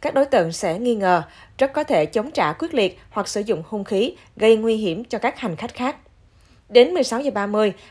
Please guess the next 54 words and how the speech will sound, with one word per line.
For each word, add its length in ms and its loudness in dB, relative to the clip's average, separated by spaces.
tại 120 2
điểm 200 2
chốt 200 -6
chặn 260 -2
trước 260 -8
trạm 180 -2
cảnh 140 -8
sát 220 -8
giao 140 -4
thông 220 -8
Tuy 140 -4
Phước, 300 -2
lực 160 0
lượng 160 4
cảnh 140 0
sát 200 -8
giao 140 0
thông 280 -2
đã 260 0
ra 120 -2
hiệu 200 -4
lệnh 280 -2
dừng 160 -2
phương 180 -6
tiện 240 -4
công 160 -6
khai. 280 -2
Lúc 140 -2
này, 200 4
các 180 -4
cán 180 -4
bộ 120 4
ở 120 0
chốt 300 -2
nói 180 -2
là 160 -4
kiểm 280 -6
tra 260 -2
theo 240 -6
kế 140 -6
hoạch 300 -8
tuần 200 -6
tra 180 -4
kiểm 200 -8
soát 260 -8
thông 160 -6
thường. 260 2
Nếu 180 4
xe 260 2
không 260 -4
chở 200 0
quá 200 -4
số 160 -6
người 280 2